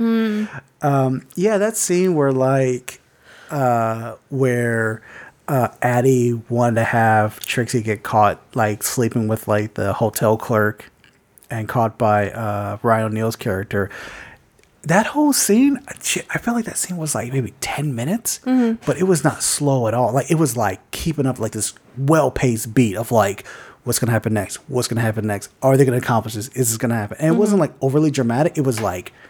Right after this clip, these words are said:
Speaker 1: But everything had to be timed right.
Speaker 2: Yeah, it had to be timed right. Exactly. Like, if, like, there are several cuts, but I would think that, like, it would be, I think it would have been more amazing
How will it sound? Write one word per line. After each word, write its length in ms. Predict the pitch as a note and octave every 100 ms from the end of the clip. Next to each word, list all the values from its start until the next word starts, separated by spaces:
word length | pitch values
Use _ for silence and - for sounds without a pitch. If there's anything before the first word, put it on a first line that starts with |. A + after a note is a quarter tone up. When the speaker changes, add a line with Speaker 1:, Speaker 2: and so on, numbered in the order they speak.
| - - -
Speaker 1:
But 100 | A#3
everything 320 | G#3+ A3+ G#3+
had 120 | G3+
to 60 | F#3
be 100 | F3
timed 420 | - G3+ F#3+ E3+
right. 320 | D#3 D#3+ C#3 -
Speaker 2:
Yeah, 140 | D#3+
it 40 | C#3
had 40 |
to 60 | E3+
be 120 | D#3+
timed 500 | D3+ E3+ D#3 C#3+ B2
right. 340 | A2 A#2 G2 -
Exactly. 520 | - B2 B2 A2+ A2+ A#2+
Like, 240 | A#2+ -
if, 180 | B2 - - - - -
like, 360 | E3 - E3+ F3+
there 180 | G#3+
are 60 | G3
several 400 | - G3+ F#3 F3
cuts, 480 | C#3 - D3 - -
but 280 | C#3 C3+ -
I 160 | D3
would 180 | F3+ F#3+
think 340 | - F3 F#3
that, 180 | - B2
like, 340 | B2 A#2+ A2+ -
it 80 | D#3
would 140 | D#3+
be, 360 | D3+ C#3+ B2+ A#2+ - _ _ -
I 60 |
think 100 | F3+
it 40 | B3
would 80 | G3+
have 80 | E3+
been 80 | D3
more 240 | C3+ C3+
amazing 560 | C3+ B2 B2 A#2 A#2+